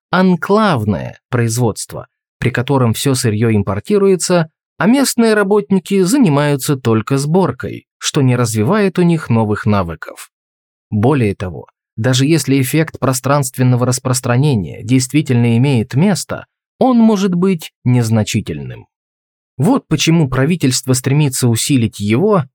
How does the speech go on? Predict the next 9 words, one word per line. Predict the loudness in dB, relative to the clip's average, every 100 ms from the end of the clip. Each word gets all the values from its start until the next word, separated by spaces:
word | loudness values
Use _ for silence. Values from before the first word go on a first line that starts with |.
| -10
ставя | -4 0 2 2
эксплуатационные | 0 -4 -2 0 2 0 0 2 4 4 2 2
требования, | 0 0 2 2 2 2 2 0
касающиеся, | -2 -4 0 2 2 0 0 0 2
например, | 0 2 2 2 0 -4 _
переноса | -2 2 2 0 0 -2
технологий, | -2 0 0 4 2 2 0 -2 _ -2
местных | 0 0 0 0 0
компонентов | -2 2 2 2 2 2 0 -2